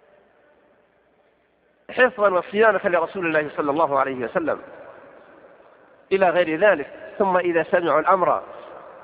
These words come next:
من رسول الهدى، ما تف-، ف-، كيف الأداء وكيف العمل؟ يكون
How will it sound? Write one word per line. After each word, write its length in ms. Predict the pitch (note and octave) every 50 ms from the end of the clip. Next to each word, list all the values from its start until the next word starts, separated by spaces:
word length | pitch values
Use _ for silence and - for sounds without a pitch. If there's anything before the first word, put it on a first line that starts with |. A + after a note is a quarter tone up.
| - - - - - - - - - - - - - - - - _ _ _ _ _ _ _ _ _ _ _ _ -
من 80 | E3+
رسول 400 | F#3 F#3+ G3 F3 - A3 A3+ B3
الهدى، 440 | C#4 A#3 F#3+ F#3 F3+ C#3+ D3 D3+ F#3 - - - - - - - - - - - - - - - - - - - - - - - - - - - _ - - _ _
ما 240 | - G#3+ C4 D4 C#4+
تف-، 480 | - B3+ A#3+ G3 - F3 F3+ - - A3
ف-، 220 | A3 - - - - - - - - - - - - -
كيف 280 | A3 G#3+ G3+ G3 - G3+
الأداء 580 | F3 E3+ - F#3+ F#3 G3 G3+ F#3+ E3+ B2+ G2+ - - - - - - - - - -
وكيف 320 | C#3+ - - F#3 F3 D3+ D#3+
العمل؟ 500 | D3 B2 C#3 G3+ A3 G#3+ F3+ C#3 G2+ - - - - - - - - - - - - - - - - - - - - - -
يكون 580 | F3+ F#3 F#3+ - A3+ A3+ G#3+ G#3 F#3 D#3 B2+